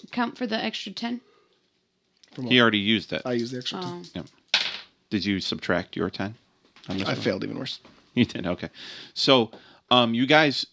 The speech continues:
Speaker 3: look around, and at first, Diegmere doesn't notice it, but, um, Lynn points out a couple of things. Um, it is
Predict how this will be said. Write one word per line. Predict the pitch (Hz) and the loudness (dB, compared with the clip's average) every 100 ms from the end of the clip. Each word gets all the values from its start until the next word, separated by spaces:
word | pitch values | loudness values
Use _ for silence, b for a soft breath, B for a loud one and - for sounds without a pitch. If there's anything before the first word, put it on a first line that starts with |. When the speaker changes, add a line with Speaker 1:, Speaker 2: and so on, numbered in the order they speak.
| _ | _
Speaker 3:
look | 254 127 139 | -2 0 0
around, | 123 98 92 90 90 - - | 0 0 -2 -4 -6 -10 -2
and | 107 98 95 92 92 - - _ _ - 82 - | 0 0 -2 -4 -6 -10 -16 _ _ -10 -10 2
at | 110 - - - | 2 0 -14 2
first, | 151 170 - 113 | 2 4 -4 -6
Diegmere | 98 127 120 110 | 2 2 4 2
doesn't | 107 98 104 | 2 2 0
notice | 95 95 110 - | 0 0 0 2
it, | 143 - - _ | 0 0 -12 _
but, | - 101 95 - b b b b b - | 6 6 6 0 b b b b b 2
um, | 101 95 92 - | 4 4 0 -2
Lynn | 98 107 | 2 2
points | 110 - 107 - | 0 0 0 2
out | 98 98 - - - _ - | 4 6 4 -4 -20 _ -10
a | |
couple | - 101 104 | -2 0 2
of | 92 | 2
things. | 104 107 120 - - | 0 0 -2 -8 -6
Um, | 95 92 90 87 b b b b b b - | 0 0 0 -6 b b b b b b 0
it | 127 165 | 4 6
is | 110 - | 4 2